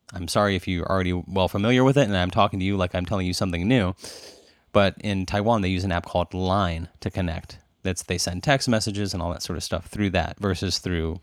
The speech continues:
you know, just straight up text messages on your iPhone or something like that. So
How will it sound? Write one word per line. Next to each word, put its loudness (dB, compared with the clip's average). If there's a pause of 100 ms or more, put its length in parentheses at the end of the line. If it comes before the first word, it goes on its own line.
(120)
you -4
know, -6
just -4
straight -2
up -4
text -4
messages -6
on -8
your -6
iPhone -4
or -8
something -8
like -4
that. -12
So 4